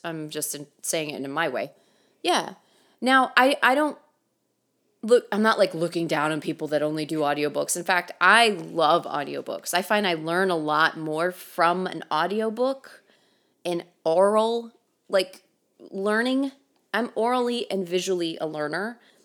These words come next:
So when I have to do reading comprehension, I have to sometimes go back and reread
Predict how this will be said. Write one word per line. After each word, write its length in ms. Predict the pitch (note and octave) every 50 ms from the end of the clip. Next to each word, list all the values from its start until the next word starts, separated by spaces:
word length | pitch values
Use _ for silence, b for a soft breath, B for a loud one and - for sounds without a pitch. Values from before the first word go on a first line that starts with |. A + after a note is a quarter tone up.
| b
So 160 | - - - G#3
when 140 | G3+ G3 G3
I 60 | F#3+
have 140 | G#3+ G3+ -
to 60 | -
do 160 | F#3 G3 G3+ F3+
reading 240 | F3+ G3 G#3 G3+ G3
comprehension, 800 | G3+ F#3+ F3+ F3 E3 E3 E3 E3 F3 F3+ - A#3 A#3 A#3+ A#3+ - -
I 100 | - G3
have 140 | G#3+ G#3
to 80 | - -
sometimes 400 | - - G3 F#3+ G3 F3+ E3+ E3+
go 120 | - F3
back 220 | D#3+ D#3+ D3+ D3+ -
and 100 | D3 C#3+
reread 400 | C#3+ D3+ D3+ D#3 D3+ D3 C#3+ -